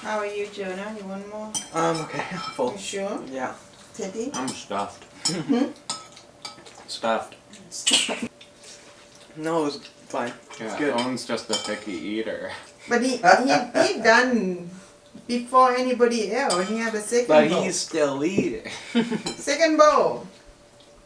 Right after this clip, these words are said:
Speaker 2: I'm almost
Speaker 3: I
Speaker 2: done.
Speaker 3: don't believe in the second bowl system.
Speaker 2: <laughs>
Speaker 3: It's a,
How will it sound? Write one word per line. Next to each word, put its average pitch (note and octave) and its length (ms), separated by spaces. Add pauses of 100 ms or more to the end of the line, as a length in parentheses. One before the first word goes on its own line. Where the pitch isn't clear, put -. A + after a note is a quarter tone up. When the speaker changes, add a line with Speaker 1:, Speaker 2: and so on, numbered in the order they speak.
(100)
Speaker 2:
I'm B2 140
almost B2 160
Speaker 3:
I B2+ 140
Speaker 2:
done. A#2+ 40
Speaker 3:
don't G#2+ 200
believe G#2 360
in F#2+ 120
the F2+ 100
second F2 440
bowl E2+ 140 (120)
system. - 380 (420)
Speaker 2:
<laughs> - 0
Speaker 3:
It's - 360
a, A#2 320